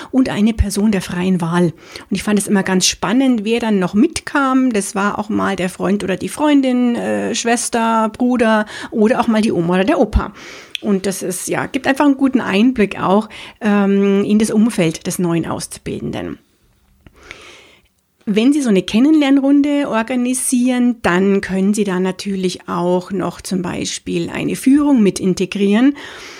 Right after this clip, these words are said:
so dass die neuen Auszubildenden und auch die anderen Besucher da noch das Unternehmen etwas besser kennenlernen. Alternativ können Sie durch ein Video zeigen oder auch mit Virtual Reality Brillen arbeiten, wenn Sie das in Ihrem Unternehmen schon haben.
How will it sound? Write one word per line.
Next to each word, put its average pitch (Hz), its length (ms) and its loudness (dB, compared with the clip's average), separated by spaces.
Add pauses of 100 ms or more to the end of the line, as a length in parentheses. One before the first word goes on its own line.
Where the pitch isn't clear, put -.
(120)
so - 200 0
dass 180 640 -2
die 170 380 -2
neuen 175 260 4
Auszubildenden 190 840 2
und 180 100 2
auch 180 140 -6
die - 160 -10
anderen 190 400 0
Besucher 190 500 0 (360)
da 180 100 -2
noch 180 80 0
das 180 80 -4
Unternehmen 196 520 4
etwas - 280 -8
besser 170 280 -6
kennenlernen. 254 760 2 (240)
Alternativ 202 640 -2
können 202 180 0
Sie 196 60 -2
durch 202 160 -2
ein 202 160 0
Video 180 300 0
zeigen 185 460 0
oder 208 420 0
auch - 200 0
mit 202 280 2 (260)
Virtual 208 360 2
Reality 320 400 2
Brillen 175 340 0
arbeiten, 196 600 0 (600)
wenn 190 380 2
Sie 214 80 2
das 190 140 0
in 208 120 2
Ihrem 190 180 0
Unternehmen 175 560 2
schon 226 260 0
haben. 135 300 -6